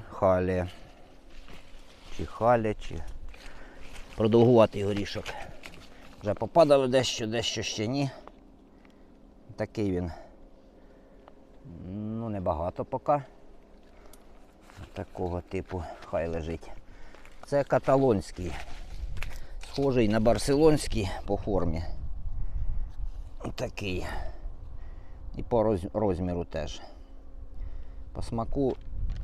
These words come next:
я не гурман в горіхах поки фундукові. Побачимо. Далі. Далі йдемо.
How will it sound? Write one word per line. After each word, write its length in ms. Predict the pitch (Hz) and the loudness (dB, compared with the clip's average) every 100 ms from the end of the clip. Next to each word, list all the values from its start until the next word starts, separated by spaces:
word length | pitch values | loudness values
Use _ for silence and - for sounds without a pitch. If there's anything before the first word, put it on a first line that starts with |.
| - - | -4 -4
я 240 | 90 95 101 | 0 0 0
не 100 | 95 | 0
гурман 480 | 92 87 80 80 | 0 0 -2 -2
в 40 | 76 | -2
горіхах 540 | 85 85 107 - 117 | -2 0 0 0 -2
поки 380 | - 110 - 117 | -2 -4 0 0
фундукові. 760 | - 117 110 110 113 113 107 107 - | 0 -4 -4 -4 0 2 0 -2 -6
Побачимо. 480 | - 92 69 - 71 - - - - - - - - - - - | -6 -4 -4 -6 -10 -10 -14 -16 -16 -16 -16 -16 -16 -16 -14 -12
Далі. 540 | 80 90 87 87 90 85 - - - - - - - - - - - - - - - - - - - - - - - - 85 | -2 2 4 4 0 -2 -8 -18 -18 -16 -18 -16 -18 -12 -10 -8 -8 -10 -12 -20 -20 -18 -16 -14 -16 -18 -20 -20 -18 -14 -10
Далі 460 | 85 82 82 80 | -10 -8 -8 -8
йдемо. 380 | 87 107 131 | -8 0 0